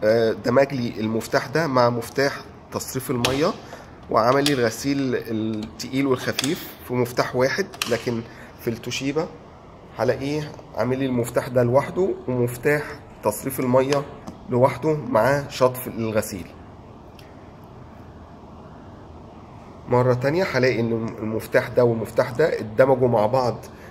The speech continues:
في موديل تورنيدو على مفتاح واحد تصريف المية والغسيل التقيل والغسيل الخفيف. وهلاقي ان هنا الشطف مش موجود معايا لان مفتاح الشطف اتعمل في مكان تاني خالص في الغسالة التورنيدو.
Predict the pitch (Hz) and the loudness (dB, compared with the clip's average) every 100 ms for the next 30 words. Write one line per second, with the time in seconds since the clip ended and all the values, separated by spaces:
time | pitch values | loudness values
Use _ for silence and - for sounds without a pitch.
0 | - - 107 104 131 120 - - 127 110 | -14 -6 -4 0 0 0 -6 -4 0 2
1 | 117 135 175 240 - - - - - - | 2 4 2 2 -8 -20 -20 -20 -20 -20
2 | - - - - - - - - 107 113 | -20 -20 -20 -20 -20 -20 -16 -4 0 2
3 | 113 - 139 117 147 - - 117 - 135 | 2 2 2 2 0 0 -2 -2 0 -2
4 | 135 131 156 190 214 - - - 117 113 | 0 4 4 4 0 -10 -18 -4 0 2
5 | 117 147 143 143 135 123 117 151 175 160 | 2 2 0 2 4 4 4 -2 0 2
6 | 123 - 135 135 123 - 190 - - - | 2 0 -4 -4 -6 -4 -4 -6 -16 -20
7 | - - - - - - - - - 117 | -20 -20 -20 -20 -20 -20 -20 -2 0 4
8 | 151 156 156 143 147 170 185 - - 117 | 4 4 4 4 4 2 0 -6 -6 -6
9 | 107 - - - 135 123 - 120 117 143 | -2 -2 -2 -2 0 0 2 2 4 0
10 | 135 120 117 165 151 131 147 135 - - | 2 2 4 4 4 2 0 -4 -8 -10
11 | 147 - 143 - 123 117 131 147 143 110 | -8 -2 -4 -4 -6 -2 0 -2 -4 -8
12 | 113 127 131 139 139 139 147 - - 120 | -2 -2 0 -4 -2 -2 -2 -6 -6 -8
13 | 113 104 104 104 - 127 131 127 117 131 | -4 0 0 0 -2 -4 -4 -4 -2 0
14 | 156 | 0